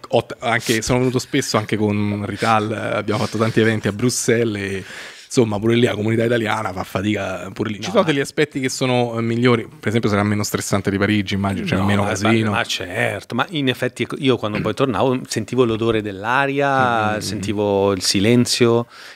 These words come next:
Speaker 2: E no, beh, Pari-, Bruxelles sotto quell'aspetto ha tutta la vita, e avevo degli amici di Parigi che venivano e tutte le volte, "Ah, c'est magnifique, voilà, ma oui, ça c'est la vie, c'est pas ça." <laughs> E no, però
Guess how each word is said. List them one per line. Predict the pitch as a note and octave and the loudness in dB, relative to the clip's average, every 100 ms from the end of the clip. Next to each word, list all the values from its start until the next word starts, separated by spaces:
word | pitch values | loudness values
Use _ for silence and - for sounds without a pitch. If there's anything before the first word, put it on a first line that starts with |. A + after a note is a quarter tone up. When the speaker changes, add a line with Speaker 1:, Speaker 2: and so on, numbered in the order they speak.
| _ | _
Speaker 2:
E | - | -4
no, | E2 | -2
beh, | E2 G2+ A2+ A2 | -4 -8 -12 -16
Pari-, | B2+ A#2+ C3+ C3+ | -4 -2 -2 -6
Bruxelles | G2+ G#2+ - C#3+ | -8 -10 -2 -2
sotto | - B2+ | 0 -6
quell'aspetto | A2 A2+ - A#2+ A#2+ | -2 -4 -2 -2 -2
ha | |
tutta | A2 A2 | -4 -4
la | A2+ | -2
vita, | A#2 | -2
e | C#3 | -2
avevo | A2+ A#2+ | 2 2
degli | A2+ G#2+ | 2 0
amici | G#2+ B2 - | 2 2 0
di | G#2+ | -2
Parigi | G#2+ A2+ G2+ | 0 0 0
che | G2+ | 0
venivano | A#2+ B2+ B2+ A2 | 4 6 4 2
e | |
tutte | G2+ - | -4 -4
le | G#2+ | 0
volte, | A2+ A#2+ | 0 0
"Ah, | C#3+ E3+ F3 F3 | -2 0 0 0
c'est | - D3+ | 0 0
magnifique, | C#3 C#3+ D3 - G3+ - | 0 0 -2 2 2 4
voilà, | A2+ G2+ C#3 F3+ F#3 | 2 2 0 2 2
ma | C3 | 0
oui, | A#2+ F3+ | -2 -4
ça | F3 D3+ | 0 0
c'est | C#3 | 0
la | A2+ G2+ | -4 -4
vie, | A2 F3+ F#3 C#3+ | -2 2 4 4
c'est | D3 | 0
pas | - C3+ | -2 -6
ça." | - D#3+ | -2 -2
<laughs> | - - - - - - | -4 -18 -16 -12 -14 -4
E | D3 | -2
no, | G#3 | -2
però | G3+ C4+ A#3 | 0 2 2